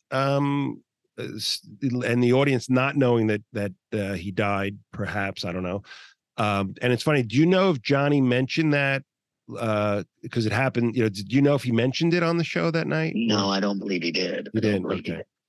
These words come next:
Speaker 1: Yeah, 'cause again, it's weird because people, again, when they tune in at eleven thirty, they don't realize that the show was, was taped at five thirty. So if anything happens between five thirty and eleven thirty,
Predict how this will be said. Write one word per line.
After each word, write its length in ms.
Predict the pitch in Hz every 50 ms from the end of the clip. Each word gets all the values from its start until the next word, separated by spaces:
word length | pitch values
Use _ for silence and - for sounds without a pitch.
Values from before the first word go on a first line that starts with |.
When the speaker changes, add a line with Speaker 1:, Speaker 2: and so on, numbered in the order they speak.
| _ _ _ _ -
Speaker 1:
Yeah, 220 | 123 127 123 113
'cause 240 | - - 120 107 110
again, 420 | 120 107 139 143 139 127 127 113 - _ _ _ _ _
it's 180 | 127 123 -
weird 340 | 120 127 156 180 180 160 139
because 220 | 120 - - 127 107
people, 520 | - 151 160 156 156 147 139 131 123 120
again, 480 | 117 113 139 143 139 127 123 117 113 - _ _ _ _ _ 151
when 200 | 131 127 120 120
they 100 | 117 110
tune 260 | - - 156 151 139
in 80 | 131 127
at 40 | 117
eleven 320 | 120 117 117 110 104 107 101
thirty, 560 | - 185 190 175 160 143 131 123 120 113 101 - _ _ _ _ _ _ _ -
they 100 | 123 127
don't 160 | 131 127 127
realize 480 | 131 139 143 135 131 123 120 117 110 95
that 80 | 113
the 80 | 104 101
show 240 | - - 135 123 113
was, 360 | 113 110 104 98 92 98 - _ _
was 200 | 107 107 95 -
taped 400 | - - - 127 123 117 - -
at 80 | 101
five 440 | - - - 131 131 135 139 147 -
thirty. 580 | - - 117 110 107 104 104 101 101 101 101 - _ - _ _ _ _ _
So 420 | - - - 123 110 110 110 110 -
if 180 | - 120 107 -
anything 360 | 123 131 143 127 - 135 123
happens 580 | 101 90 120 127 123 113 - 123 117 110 101 90
between 360 | 113 110 - 120 117 110 104
five 360 | - - 123 120 123 123 107
thirty 380 | - - 123 117 113 110 113 107
and 60 | 98
eleven 400 | 101 107 135 175 196 156 160 135
thirty, 600 | 120 - 117 113 110 110 110 107 107 107 110 98